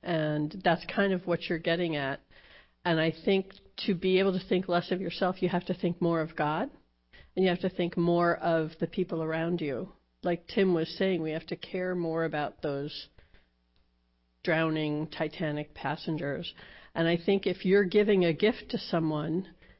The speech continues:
it's because you care for that person, you like that person, you want to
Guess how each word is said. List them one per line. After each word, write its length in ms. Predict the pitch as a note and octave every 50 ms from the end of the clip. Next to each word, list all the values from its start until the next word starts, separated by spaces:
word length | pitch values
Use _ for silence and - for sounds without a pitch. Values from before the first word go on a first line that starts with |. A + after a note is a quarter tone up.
| _ -
it's 140 | E3+ E3 -
because 340 | - F#3 - - G#3 F3+ E3+
you 100 | E3 E3
care 300 | - - A3 G#3+ A#3+ B3
for 140 | - G#3
that 180 | F#3+ E3+ C#3+ -
person, 400 | - F3+ F3 F3 - - F3 F3
you 100 | E3 E3+
like 280 | F3 E3+ F3+ F#3+ F#3 -
that 200 | F3+ E3+ - -
person, 460 | - E3+ E3+ - - F3 E3 D#3+ D#3+
you 120 | D3+ D3+
want 300 | D#3+ D3+ D3 D#3 - - -
to 380 | - E3 D#3+ D#3 D#3 D#3 D#3 E3